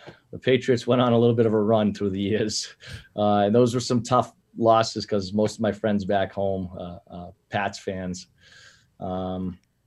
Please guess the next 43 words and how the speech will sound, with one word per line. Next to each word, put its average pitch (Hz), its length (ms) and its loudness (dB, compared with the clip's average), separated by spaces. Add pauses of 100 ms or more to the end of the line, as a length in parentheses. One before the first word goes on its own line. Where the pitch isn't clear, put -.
(200)
different 143 300 2
moments, 123 360 4
the 110 120 2
eighty-six 117 540 0
World 113 300 4
Series, 110 580 2 (320)
you 98 140 -8
know. 95 420 -2
Uh, 113 40 -6 (100)
and, 147 140 4
and 151 140 4
the 143 40 -2
crazy 143 400 4
thing 131 220 2
is, 110 140 4
though, 107 120 2
like, 107 200 0
everybody, 110 500 2 (560)
um, 92 480 -6
I 120 120 0
feel 151 200 4
bad 127 300 4
for 113 100 -4
Bill 110 200 4
Buckner, 98 480 -2 (140)
and, 95 260 -6
and, 92 440 -6
uh, 87 260 -12
he, 131 220 0
you 110 300 -2
know, 107 140 -4 (340)
you 80 280 -16
talk 160 200 0
about 139 140 0
how 117 80 2
crazy 110 380 -4
fans 123 340 -4
can 101 160 -6
be. 92 260 -4
This 120 220 -8
guy 131 300 -2
actually 110 360 -4
got 98 160 -6